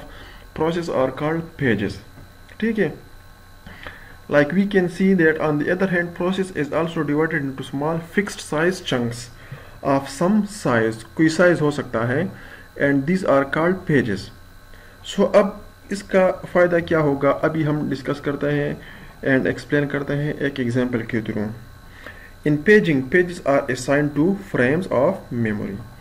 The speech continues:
For example, ये हमारे पास दो प्रोसेसेस हैं, एक प्रोसेस ए है, सॉरी, एक, एक ही प्रोसेस है, प्रोसेस ए, और दूसरा है मेन मेमोरी। इसी प्रोसेस को स्मॉल फोर चंक्स में डिवाइड किया गया है and each small chunk is called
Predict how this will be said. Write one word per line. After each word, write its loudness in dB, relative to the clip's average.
For 6
example, 2
ये 2
हमारे 0
पास -2
दो 2
प्रोसेसेस -4
हैं, -4
एक -2
प्रोसेस -2
ए -2
है, -2
सॉरी, 2
एक, 2
एक 2
ही -4
प्रोसेस -2
है, 0
प्रोसेस -6
ए, -2
और 0
दूसरा -4
है -2
मेन 0
मेमोरी। 0
इसी 2
प्रोसेस 0
को 0
स्मॉल 0
फोर 2
चंक्स 2
में 2
डिवाइड 0
किया 0
गया 0
है -4
and -2
each -2
small -2
chunk -6
is -4
called 0